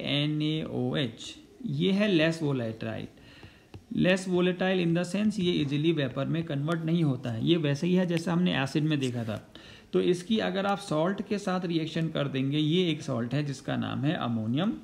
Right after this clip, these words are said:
क्लोराइड, तो होगा क्या अब? अब आप देखिए एन ए और सी एल का एक सॉल्ट बन जाएगा, एक दूसरा सॉल्ट बन जाता है एन ए सी एल, क्योंकि सोडियम हाइड्रोक्साइड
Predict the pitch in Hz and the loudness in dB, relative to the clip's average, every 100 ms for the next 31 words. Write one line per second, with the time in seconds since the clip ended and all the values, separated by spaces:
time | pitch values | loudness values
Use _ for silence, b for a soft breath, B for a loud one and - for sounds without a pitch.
0 | - - - 208 165 101 87 - - - | -16 -20 0 4 4 2 -6 -14 -20 -20
1 | - - - - - 226 151 196 220 226 | -20 -20 -20 -16 2 2 4 2 4 2
2 | - 131 156 247 - B B B B - | 2 2 2 2 0 B B B B 2
3 | 190 202 170 190 220 - 143 151 156 185 | 4 4 4 4 2 0 0 2 2 2
4 | 214 160 156 147 147 131 127 160 170 170 | 2 2 2 0 -2 0 0 -2 -2 0
5 | 170 180 170 175 170 175 175 185 226 - | 0 0 0 0 0 0 0 -4 -6 -14
6 | B B B - 180 143 151 147 185 180 | B B B 0 2 4 2 2 0 0
7 | 180 185 180 180 180 180 185 185 131 135 | 0 0 0 0 0 2 0 0 0 -2
8 | 139 143 143 135 170 170 208 262 - B | -4 -4 -6 -2 -2 0 2 0 0 B
9 | B B - 175 180 190 220 185 156 139 | B B -2 4 4 4 4 2 2 0
10 | 143 135 156 190 269 | -2 0 0 2 0